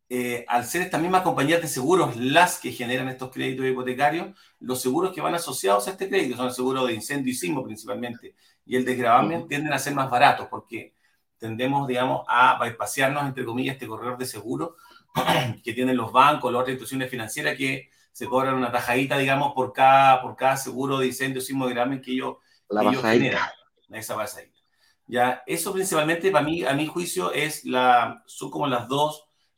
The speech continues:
Speaker 1: principales ventajas que pueden, que pueden tener, que pueden tener las mutuarias. Lo otro importante, que no menos, quizás no tan, pero igual, o sea, no, no tan importante, pero igual de, pe-, pe-, pero igual de relevante,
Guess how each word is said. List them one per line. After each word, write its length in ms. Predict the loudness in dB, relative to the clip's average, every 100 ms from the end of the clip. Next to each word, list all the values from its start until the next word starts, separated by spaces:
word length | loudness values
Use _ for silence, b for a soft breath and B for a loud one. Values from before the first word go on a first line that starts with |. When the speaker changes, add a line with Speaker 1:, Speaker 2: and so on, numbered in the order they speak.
| -4
Speaker 1:
principales 680 | -4 -2 0 2 2 -4 -6
ventajas 640 | -6 -6 -2 -2 0 -4 -4
que 100 | -4
pueden, 340 | -2 -2 -4
que 100 | -8
pueden 220 | -4 -4
tener, 200 | -4 -6
que 100 | -8
pueden 180 | -10 -8
tener 160 | -6 -6
las 100 | -4
mutuarias. 300 | -4 -4 -2
Lo 100 | 0
otro 260 | 2 0
importante, 760 | -4 -6 -2 -2 -2 -6 -10 _ b b _
que 240 | -14 -12 -10
no 220 | -6 -4
menos, 240 | -2 -4 -6
quizás 260 | -8 -6
no 120 | -4 -4
tan, 320 | -6 -8 -16 _ _ _
pero 220 | -8 -4
igual, 260 | 0 0 0
o 80 | 0
sea, 160 | 0
no, 180 | 0 0
no 200 | 0 2
tan 160 | 2 0
importante, 480 | -2 -4 -4 -6 -4
pero 100 | -2
igual 280 | 0 0 2
de, 560 | 2 4 2 -2 -10 b b b b -10
pe-, 140 | -10
pe-, 180 | -10 -16
pero 160 | -8 -4
igual 280 | -2 -2
de 200 | 0 0
relevante, 920 | 0 -2 4 6 6 4 -4 -6 -8